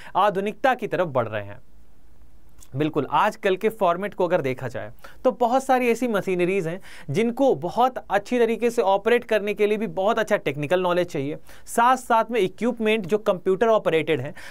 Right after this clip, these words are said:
साथ साथ में जैसे आप मशीनरी की बात करो, जैसे ट्रैक्टर की बात करो, जो सबसे कॉमन चीज़ है मशीनरी में जो एग्रीकल्चर में यूज़ होता है,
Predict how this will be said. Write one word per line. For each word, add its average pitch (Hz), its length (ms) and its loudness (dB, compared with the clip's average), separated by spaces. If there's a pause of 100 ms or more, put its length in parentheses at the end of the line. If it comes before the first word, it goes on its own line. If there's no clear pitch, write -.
साथ 254 260 4
साथ 247 340 2
में 220 260 -2
जैसे 202 260 4
आप 226 220 4
मशीनरी 202 440 2
की 220 100 0
बात 196 240 2
करो, 180 200 4
जैसे 226 200 2
ट्रैक्टर 196 360 0
की 202 100 0
बात 175 220 2
करो, 240 160 2
जो 269 120 -2
सबसे 233 300 -2
कॉमन 208 360 0
चीज़ 165 220 -2
है 151 120 -8 (320)
मशीनरी 233 460 2
में 214 140 2
जो 208 140 4
एग्रीकल्चर 202 500 4
में 185 260 -2
यूज़ 160 280 0
होता 151 220 2
है, 135 140 -4